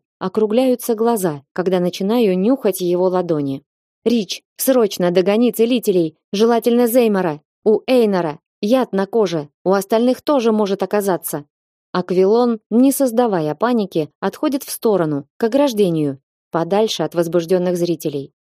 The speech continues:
К приходу Каррая и целителей мы выясняем, что яд попал только на мою кожу и Гардена. Источник — столб, на который капитан цеплял ленту команды. Это установили гайрусы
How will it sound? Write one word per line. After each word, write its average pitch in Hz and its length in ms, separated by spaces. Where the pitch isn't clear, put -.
К - 80
приходу 175 460
Каррая 175 560
и 202 180
целителей 190 720
мы 247 180
выясняем, 226 800
что - 260
яд 190 380
попал 190 360
только 233 540
на 226 160
мою 226 360
кожу 262 520
и 277 100
Гардена. 170 680
Источник — 165 680
столб, - 520
на 208 120
который 254 400
капитан 233 480
цеплял 220 520
ленту 233 440
команды. 196 580
Это 196 280
установили 180 580
гайрусы 185 680